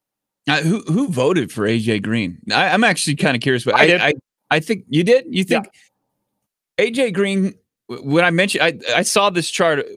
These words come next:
Speaker 1: about Cooper Kupp and Robert Woods, and I mentioned it, and it's just the, it's wide receivers getting open. And you talk about being on an island. There's Cooper Kupp, who's at the top of this chart, and it's absurd how open he is on each and down, every down. At the very other end of that spectrum is A J Green.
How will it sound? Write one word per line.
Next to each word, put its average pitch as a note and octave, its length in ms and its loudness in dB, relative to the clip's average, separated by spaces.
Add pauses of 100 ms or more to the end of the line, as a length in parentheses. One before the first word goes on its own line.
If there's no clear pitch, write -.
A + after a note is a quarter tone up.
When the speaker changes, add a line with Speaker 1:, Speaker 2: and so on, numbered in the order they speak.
(120)
Speaker 1:
about C3+ 240 -2
Cooper D3 240 -6
Kupp B2+ 320 -2
and A#2+ 140 -2
Robert A#2+ 220 0
Woods, A2+ 220 -2
and A2+ 80 -2
I A2 40 -2
mentioned A2+ 320 -2
it, A2 80 -2
and G#2+ 100 -6
it's G#2 120 -10
just B2+ 240 -4
the, C3 100 -2
it's - 240 -6
wide D3+ 260 2
receivers D3 480 -2
getting A#2 300 0
open. A2+ 320 -2
And G#2 100 -4
you A2 60 -4
talk D3+ 200 0
about C#3 220 0
being C3+ 220 0
on A#2 100 0
an G#2+ 80 -2
island. A2 400 -2 (260)
There's C3 160 0
Cooper G#3 320 -2
Kupp, D#3+ 320 0
who's D3+ 220 2
at C#3+ 120 0
the B2 100 -4
top C3 480 0
of C3+ 120 -2
this B2+ 140 -4
chart, A#2 480 0
and B2 100 0
it's - 380 -6
absurd B2+ 480 0
how B2 260 0
open B2 320 0
he B2 300 0
is G#2 340 -2 (280)
on A#2+ 160 0
each B2 180 -2
and A2+ 100 0
down, A#2+ 220 0 (100)
every A#2+ 220 0
down. A#2 340 0 (320)
At A#2 120 -6
the C3+ 80 0
very D3 340 2
other D3+ 220 2
end C3+ 160 0
of B2 60 -2
that A2+ 160 0
spectrum B2 460 -2
is G2+ 120 -6
A G#2+ 100 -2
J G#2 160 -2
Green. G2+ 280 -6